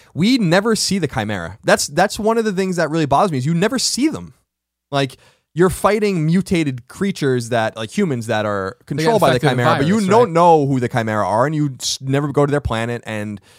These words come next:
Speaker 1: uh, I was just like, "Fuck, like, there's more to be told here." So I think that if we go back to Resistance, there's two possibilities. A, they either reboot it, which is what I would like them to do.
Speaker 2: A hundred percent they reboot it.
Speaker 1: Um,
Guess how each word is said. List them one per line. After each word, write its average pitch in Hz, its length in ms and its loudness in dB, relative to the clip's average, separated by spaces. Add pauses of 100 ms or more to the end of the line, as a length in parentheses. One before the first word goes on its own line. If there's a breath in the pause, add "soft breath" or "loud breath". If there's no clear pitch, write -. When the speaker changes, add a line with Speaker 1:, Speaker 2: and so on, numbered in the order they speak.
(640 soft breath)
Speaker 1:
uh, 135 340 -8
I 151 80 4
was 151 100 4
just - 100 -8
like, 135 100 -2
"Fuck, - 340 -4
like, 117 280 -6 (140)
there's 151 240 0
more 185 160 2
to 185 60 0
be 139 120 -2
told 196 280 0
here." 123 120 0
So 139 140 -2
I 127 60 2
think 190 180 -4
that 220 100 0
if 165 80 -4
we 143 80 -2
go 143 100 0
back 143 140 0
to 139 80 -4
Resistance, 107 580 -6 (380 soft breath)
there's 139 200 0
two 180 280 -2
possibilities. 131 560 -2
A, 151 140 2
they 120 280 0
either 110 480 -2
reboot 117 380 -2
it, 90 200 -10
which 113 220 -8
is 113 80 -8
what 123 160 0
I 120 80 2
would 113 140 0
like 98 160 -8
them 143 100 -6
to - 40 -6
do. - 20 -4
Speaker 2:
A 165 40 0
hundred 151 200 -2
percent 127 280 -8
they 107 80 -10
reboot 92 380 -12
it. - 100 -12
Speaker 1:
Um, 127 380 0